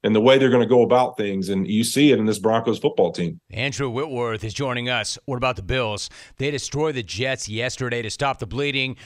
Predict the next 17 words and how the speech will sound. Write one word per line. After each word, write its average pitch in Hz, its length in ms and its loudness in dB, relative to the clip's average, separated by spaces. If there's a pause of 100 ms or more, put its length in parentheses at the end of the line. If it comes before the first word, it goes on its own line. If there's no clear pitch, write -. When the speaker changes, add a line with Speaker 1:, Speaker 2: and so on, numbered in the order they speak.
(120)
Speaker 2:
We'll 117 120 -8
get 151 220 -4
to 139 80 -6
the 123 100 -8
Jets 139 340 -4
in 131 80 -4
a 117 60 -6
minute 131 240 -4
when 120 80 -8
we 120 100 -6
focus 135 380 -8
on 131 120 -4
that 117 140 -6
Black 127 240 -4
Friday 131 380 -4
game. 117 300 -4
But 127 320 -2